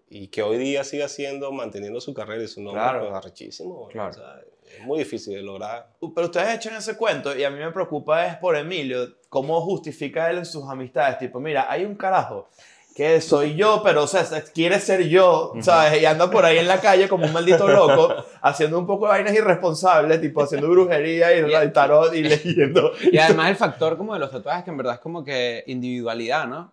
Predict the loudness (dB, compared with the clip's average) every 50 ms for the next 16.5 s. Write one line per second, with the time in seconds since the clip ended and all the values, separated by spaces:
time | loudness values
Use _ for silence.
0 | _ _ -12 -6 -4 -4 -2 -2 0 2 2 2 2 0 -4 -6 -6 -6 -6 -2
1 | -4 -4 -2 -4 -8 -10 -10 -12 -12 -12 -10 -10 -12 -12 -10 -8 -8 -8 -8 -8
2 | -10 _ -14 -12 -12 -12 -14 -16 _ _ _ _ -20 -20 _ -20 -20 -20 _ -18
3 | -10 -8 -8 -8 -10 -12 _ _ _ _ _ _ _ _ -14 -10 -6 -6 -6 -6
4 | -4 -2 -2 -2 -2 -2 -2 -2 -2 -2 -4 -10 -10 -8 -8 -8 -8 -10 -12 -14
5 | -14 -12 -10 -10 -10 -10 -12 -10 -4 0 0 2 4 2 2 2 0 0 -2 -2
6 | -2 -2 -2 -2 0 0 0 0 0 2 4 4 4 4 4 4 6 6 6 8
7 | 8 6 4 4 2 -2 -2 -4 -4 -2 -4 -4 -2 -4 -6 -6 -8 -10 -8 -8
8 | -8 -4 -4 -4 -4 -4 -6 -6 -4 -4 -4 -4 -4 -6 -6 -6 -4 -2 -2 0
9 | 0 -2 -2 -2 -6 -6 -6 -6 -6 -6 -4 -2 -2 -2 -2 0 -2 -2 -2 0
10 | 0 0 0 2 2 0 0 0 -2 -2 -2 0 0 -2 -2 -2 0 0 0 0
11 | -2 -4 -6 -4 -6 -6 -6 -8 -10 -8 -8 -8 -8 -8 -8 -8 -10 -10 -12 -10
12 | -10 -10 -10 -10 -10 -10 -10 -10 -10 -10 -10 -10 -8 -8 -4 -4 -2 -2 -2 -4
13 | -4 -6 -6 -6 -8 -10 -10 -10 -10 -10 -10 -8 -4 -4 -2 -2 -2 -4 -4 -6
14 | -6 -8 -10 -14 -18 _ -10 -6 -4 -2 -2 -2 -2 -2 -4 -6 -8 -8 -8 -6
15 | -4 -4 -4 -4 -6 -8 -6 -6 -6 -6 -6 -8 -10 -10 -12 -12 -8 -6 -6 -6
16 | -6 -6 -10 -10 -10 -12 -10 -8 -10 -10 -10